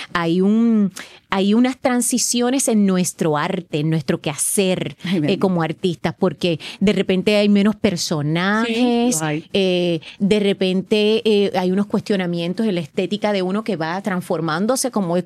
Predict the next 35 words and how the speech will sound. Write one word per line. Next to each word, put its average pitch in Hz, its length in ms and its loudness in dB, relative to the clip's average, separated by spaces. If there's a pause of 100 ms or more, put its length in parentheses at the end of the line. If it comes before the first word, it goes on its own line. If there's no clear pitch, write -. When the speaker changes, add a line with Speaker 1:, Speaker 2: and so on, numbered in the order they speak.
Speaker 1:
natural, 196 640 0 (160)
somos 262 220 -2
seres - 240 0
humanos, 294 440 0 (300)
¿verdad? 214 360 0 (180)
Speaker 2:
Sí, 254 120 -2
es 320 80 -2
que 285 280 -2 (140)
yo 220 200 2
creo 294 200 -2
que 254 80 -4
para 196 160 0
todos 220 240 0
los 277 100 0
actores, 233 600 0
a 170 60 2
medida 165 260 2
que 214 100 -4
van 202 120 0
envejeciendo, 196 680 0
el 156 80 -2
trabajo 165 540 -2
va 170 280 -4
decreciendo. 143 840 -2 (200)
Eso 160 140 0
es 160 100 -2
Speaker 1:
Ujú. 170 80 -2
Speaker 2:
una 190 140 0
realidad. 143 440 -4 (340)
En 156 160 2
el 147 120 -2
caso 214 280 -2
de 240 60 0
las 240 100 0
mujeres, 226 640 0